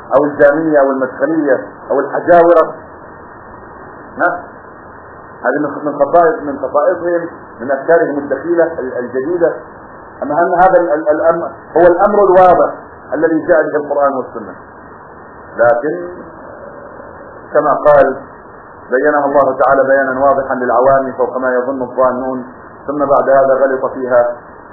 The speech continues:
كثير من أذكياء العالم وعقلاء بني آدم إلا أقل القليل. الآن انظر في المسلمين، من الذي تراه يفهم أن الحزبية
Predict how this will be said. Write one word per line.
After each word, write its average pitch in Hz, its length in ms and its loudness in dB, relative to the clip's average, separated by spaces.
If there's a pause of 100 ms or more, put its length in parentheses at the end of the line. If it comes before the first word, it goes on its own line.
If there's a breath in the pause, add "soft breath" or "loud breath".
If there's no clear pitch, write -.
(560)
كثير 139 300 -2 (600)
من 127 100 -8
أذكياء 131 440 -2
العالم 123 480 2 (340)
وعقلاء 120 520 0
بني 117 420 -4
آدم 120 300 -2 (360)
إلا 135 480 0
أقل 131 320 -2
القليل. 110 680 -6 (260)
الآن 135 340 -2
انظر 127 240 -6
في 127 100 -12
المسلمين، 127 540 -12 (340)
من 151 180 -2
الذي 147 340 -4
تراه 147 540 2 (800)
يفهم 147 460 -2 (100)
أن 151 160 -6
الحزبية 143 1080 -2